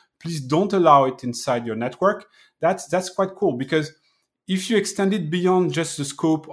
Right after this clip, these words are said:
of, uh, of e-commerce, you can use it, for example, in contexts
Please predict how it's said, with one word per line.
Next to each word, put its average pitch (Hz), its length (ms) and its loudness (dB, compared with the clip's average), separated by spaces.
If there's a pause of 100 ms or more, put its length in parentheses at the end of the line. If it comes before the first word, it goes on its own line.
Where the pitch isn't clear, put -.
of, 131 380 -6
uh, 117 340 -6
of 117 300 -14
e-commerce, 147 580 -2 (320)
you 160 100 -8
can 190 200 0
use 180 120 2
it, 190 120 -6
for 180 100 0
example, 160 440 -2
in 147 120 0
contexts 151 640 -8